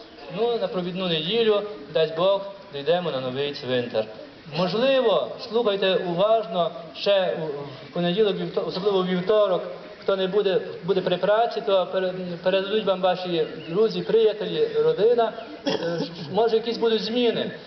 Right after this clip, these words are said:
Може, таке буде, якщо ви будете згідні, бо тут багато вихідних в цьому тижні. Можемо скористатись погоди і піти на цвинтар серед інших днів, бо є дев'ятого, є вихідний, і десятого,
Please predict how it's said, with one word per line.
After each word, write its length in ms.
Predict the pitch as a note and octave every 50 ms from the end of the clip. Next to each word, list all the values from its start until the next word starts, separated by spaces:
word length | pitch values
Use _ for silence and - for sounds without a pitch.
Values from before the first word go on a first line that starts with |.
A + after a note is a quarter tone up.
| - - -
Може, 200 | F#3+ A3 A3 G#3+
таке 240 | A3 G#3+ - A3+ G#3+
буде, 480 | G#3 A3+ C4 B3+ A#3 A3 F#3+ E3+ - -
якщо 400 | F#3 F#3+ F#3+ F#3 - - A#3+ A#3
ви 120 | A3+ A3+ G#3+
будете 340 | A3 A#3 G#3+ G#3+ G#3+ G#3+ G3+
згідні, 580 | G3 G3+ A3+ C4+ C4+ B3+ G3+ G3+ E3 - D3+ D3 E3+ F3+ D#3+ -
бо 80 | F3+ E3+
тут 140 | - -
багато 360 | F#3 G#3+ G3+ - A#3+ A#3 A#3 A3
вихідних 440 | G#3+ G#3+ A3 A#3 A#3 B3 C4 A#3+
в 60 | A#3+ -
цьому 220 | A#3 A3 A3 G#3+
тижні. 480 | G#3+ A#3 A#3 G#3 E3+ C3+ C3 A2+ A2+ - - - - - - -
Можемо 420 | F#3 G3+ A#3 B3 A3+ A3+ A3+ G#3+ G3
скористатись 640 | - - G#3 G#3 G3+ G#3 G#3+ A3+ A3 A3 G3+ F#3 -
погоди 520 | - G#3 G3 F#3+ A3+ B3+ C4 B3+ A#3 G3 G3 F#3+
і 40 |
піти 320 | F#3+ G#3 G#3 G3+ B3 B3+ B3
на 120 | A3 G3+
цвинтар 640 | - - - B3 C#4+ D4 C#4+ B3+ A#3 G#3+ G3+ G#3+ - - - - -
серед 340 | - - A3+ A3 G#3+ A3 B3
інших 420 | C4 D#4 D4+ D4 C#4+ C4+ A#3+ A#3 -
днів, 320 | G#3+ G#3 F#3+ D#3 D#3 C#3+ - - - - - - - - - - - F3
бо 120 | F#3+ G#3
є 160 | A3+ B3+ A#3+
дев'ятого, 720 | A3+ A3 G#3+ G#3+ A#3 C4 C#4 C#4 C4+ - A#3 G#3 F#3 F3 E3+
є 380 | E3 - D3+ D3 C#3+ C3+ C#3+ C#3 - - - - - - - D#3
вихідний, 600 | D3 F3 E3 - F#3+ E3+ E3 D#3+ D3 B2+ A2 - D3 - - - - - - - - - -
і 80 | F#3 F#3
десятого, 800 | F#3+ F#3+ F#3 A3 A#3+ B3+ C4+ C4 B3+ - F#3 D#3+ - A2+ G#2 -